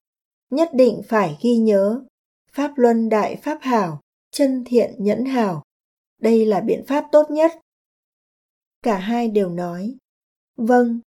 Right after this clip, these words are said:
chúng cháu ghi nhớ." Lúc ấy một thanh niên nói, "Hôm nay chúng cháu muốn thuyết phục chú,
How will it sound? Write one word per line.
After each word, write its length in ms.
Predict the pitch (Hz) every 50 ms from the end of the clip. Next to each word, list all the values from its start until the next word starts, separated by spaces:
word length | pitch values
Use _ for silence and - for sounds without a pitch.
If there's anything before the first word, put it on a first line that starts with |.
| _ _ _ _ _ _ _
chúng 240 | - - 214 208 220
cháu 320 | 220 - 233 202 190 196 214
ghi 220 | 226 240 233 226
nhớ." 460 | 220 214 208 196 190 190 196 214 269 285 _ _ _ _ _ _ _ _ _ _ _ _ _ _ _ _ _ _ _ _ _ _ _ _ _ -
Lúc 200 | 269 294 302 302
ấy 300 | - 214 202 202 214 247
một 200 | 269 262 214 -
thanh 220 | - 240 262 247 247
niên 240 | 247 247 240 233 226
nói, 380 | 208 196 185 190 208 226 269 262 _ _ _ _ _ _ _ _ _ _ _ _
"Hôm 240 | - 277 277 269 269
nay 260 | 262 262 254 247 247
chúng 200 | 247 - 226 233 226
cháu 220 | - 226 202 202
muốn 280 | 208 208 202 190 196 208
thuyết 220 | 233 320 320 320
phục 180 | - 233 - - -
chú, 460 | - 214 190 185 202 240 339 -